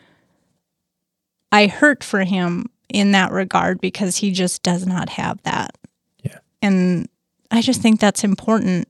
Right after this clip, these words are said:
Speaker 1: to have someone to talk to about things. Thankfully, we are best buds. We talk about a lot, but I'm sure there's some things he just would like a man's perspective.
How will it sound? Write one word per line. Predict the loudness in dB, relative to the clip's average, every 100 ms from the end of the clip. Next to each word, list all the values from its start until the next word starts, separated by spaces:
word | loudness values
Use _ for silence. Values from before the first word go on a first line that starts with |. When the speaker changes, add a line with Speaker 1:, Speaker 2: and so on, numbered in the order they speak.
| _ _
Speaker 1:
to | -2
have | 2 2 2
someone | 0 2 2 0 -2
to | -6
talk | -2 -2 -2 0
to | 2 4
about | 6 4 4
things. | 2 4 4 0 -16 -20 _
Thankfully, | 4 4 4 0 2 2 2 0 -6 _
we | -8 0 4 4
are | 4
best | 4 2 2
buds. | 0 0 0 -8 -4
We | 0 2
talk | 4 4
about | 4 4 6
a |
lot, | 6 6 4 4
but | 4
I'm | 4 4
sure | 2 4 4
there's | 4 2 2
some | 2 2
things | 2 0 0 0
he | -4 -4
just | -2 -2 -4 -6
would | -2
like | 0 0 0
a | 0
man's | 2 4 4 2 2 0
perspective. | -4 -2 -4 -2 -4 -4